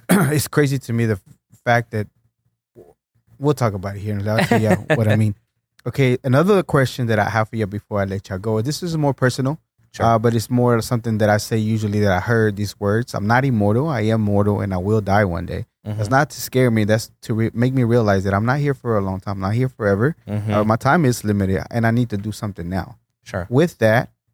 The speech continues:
Speaker 1: I wish y'all a long, prosperous life. I hope that y'all can continue to make a difference in the world
Speaker 2: Mm-hmm.
Speaker 1: and with everything that y'all do. With that,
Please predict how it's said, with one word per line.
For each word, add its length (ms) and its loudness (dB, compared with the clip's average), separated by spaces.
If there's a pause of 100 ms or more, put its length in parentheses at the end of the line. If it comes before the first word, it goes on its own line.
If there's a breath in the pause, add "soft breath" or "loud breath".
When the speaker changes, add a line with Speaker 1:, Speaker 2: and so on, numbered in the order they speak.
(160)
Speaker 1:
I 120 2
wish 240 2
y'all 120 4
a 20 2
long, 220 2
prosperous 460 -4
life. 240 2 (100)
I 140 2
hope 320 0
that 80 0
y'all 180 4
can 180 -12
continue 380 -2
to 80 -4 (140)
make 220 -4
a 40 0
difference 360 -4
in 60 -6
the 60 -4
world 280 0 (280)
Speaker 2:
Mm-hmm. 180 -10
Speaker 1:
and 240 2
with 120 4
everything 320 -2
that 80 -4
y'all 180 0
do. 160 0
With 340 0
that, 300 2